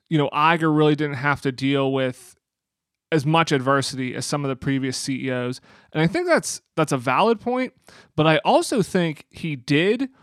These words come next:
but he foresaw it coming, and he made sure Disney led the way on it.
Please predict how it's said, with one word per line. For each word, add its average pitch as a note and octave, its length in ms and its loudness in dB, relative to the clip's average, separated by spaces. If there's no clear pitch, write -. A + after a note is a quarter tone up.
but D3+ 160 0
he A3 480 0
foresaw E3+ 580 2
it - 140 -2
coming, D3 580 -2
and C#3+ 320 2
he G#3 220 0
made F#3+ 220 2
sure D3+ 220 0
Disney D3 460 0
led C3 300 2
the B2+ 80 0
way A#2+ 400 0
on A2 260 -6
it. - 200 -14